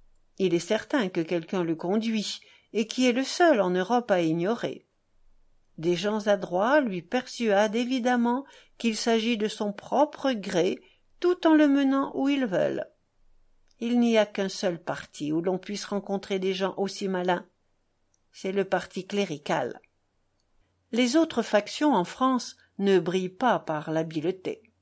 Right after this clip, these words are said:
Le maréchal semble protéger les candidats bonapartistes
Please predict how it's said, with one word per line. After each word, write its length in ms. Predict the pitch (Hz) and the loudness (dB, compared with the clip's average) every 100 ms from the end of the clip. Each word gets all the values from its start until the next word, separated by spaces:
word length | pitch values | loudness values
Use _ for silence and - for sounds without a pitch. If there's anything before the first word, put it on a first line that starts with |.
| _ _ _ _ _ _ - | _ _ _ _ _ _ -8
Le 160 | 208 | 0
maréchal 680 | 240 254 254 254 277 262 262 | 2 2 0 -2 0 2 0
semble 500 | - 247 247 220 214 | -2 0 0 0 -4
protéger 600 | - 233 233 226 190 170 | -2 -2 0 -2 0 -2
les 160 | 160 170 | -2 -4
candidats 500 | 240 247 220 170 147 | -2 -2 -2 -4 -4
bonapartistes 1080 | 170 254 254 - - - - 254 - - | 0 2 0 -2 -8 -10 -6 -4 -4 -8